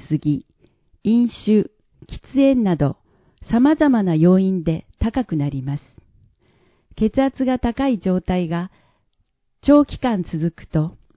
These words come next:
血管に負担がかかってしまい、脳卒中や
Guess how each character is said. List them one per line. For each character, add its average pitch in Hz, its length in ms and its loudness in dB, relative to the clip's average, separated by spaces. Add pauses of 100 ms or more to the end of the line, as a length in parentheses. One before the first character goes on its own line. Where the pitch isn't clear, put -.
(220)
血 190 260 0
管 240 220 0
に 240 100 0
負 - 120 -6
担 240 260 -2
が 226 160 -4
か 208 140 -6
か 233 140 -6
っ - 60 -8
て - 200 -6
し - 160 -8
ま 143 140 -2
い、 - 140 -8 (640)
脳 233 160 2
卒 247 260 2 (140)
中 175 160 0
や 151 300 -2